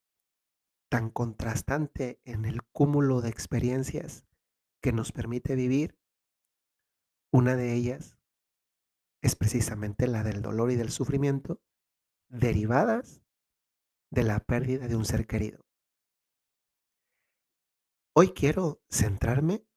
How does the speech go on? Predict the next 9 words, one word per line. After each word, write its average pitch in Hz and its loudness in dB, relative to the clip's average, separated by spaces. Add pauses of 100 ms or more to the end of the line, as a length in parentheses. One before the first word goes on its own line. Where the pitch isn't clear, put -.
(580)
en 123 -4
cómo 135 -2
María 113 -4 (180)
nos 107 -8
enseña 110 -6 (1000)
a 117 4
vivir 110 0
un 110 -2
luto. 127 6